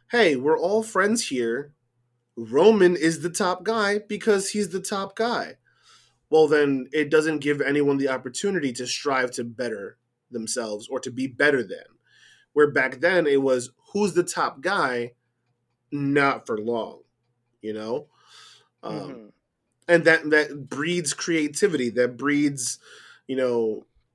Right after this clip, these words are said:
Speaker 1: evolution within a wrestler, within their character, within their ring work. Now it's just pride. And I, and I appreciate that as someone who, like, you know, um, I feel like I would probably fit in better nowadays than I would have back then.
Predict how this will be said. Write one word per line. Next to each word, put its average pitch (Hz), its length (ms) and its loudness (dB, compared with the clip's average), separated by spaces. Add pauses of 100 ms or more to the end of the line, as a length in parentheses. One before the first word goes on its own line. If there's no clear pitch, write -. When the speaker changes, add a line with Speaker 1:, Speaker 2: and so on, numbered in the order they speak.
(640)
Speaker 1:
evolution 151 600 2
within 135 500 -2
a 127 60 -6
wrestler, 123 440 -4
within 110 300 -6
their 120 140 -4
character, 127 600 -2
within 117 280 -6
their 123 140 -2
ring 131 280 0
work. - 280 -12 (500)
Now 143 320 2
it's 139 160 -2
just - 300 -8
pride. 104 520 -2
And 156 140 2
I, 143 80 4
and 135 200 0
I 113 80 -2
appreciate 127 600 -2
that 92 160 -10
as 113 120 -8
someone 143 320 2
who, 139 240 0
like, 120 240 0
you 135 60 -2
know, 110 300 -4 (920)
um, 104 420 -10 (180)
I 143 80 2
feel 151 160 8
like 143 100 6
I 123 80 2
would 127 180 -2
probably 131 400 0
fit 139 220 2
in 143 140 0
better 143 200 4
nowadays 165 520 2
than 165 120 -2
I 165 40 4
would 170 160 2
have 175 140 0
back 170 200 0
then. 113 320 -2